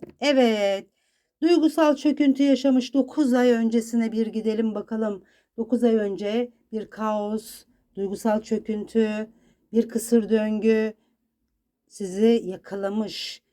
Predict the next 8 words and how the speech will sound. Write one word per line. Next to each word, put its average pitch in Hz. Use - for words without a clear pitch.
İşte 277
Temmuz'da 294
aynı 320
enerji 208
tekrar 233
sizi 185
tam 440
yakalayacakken 220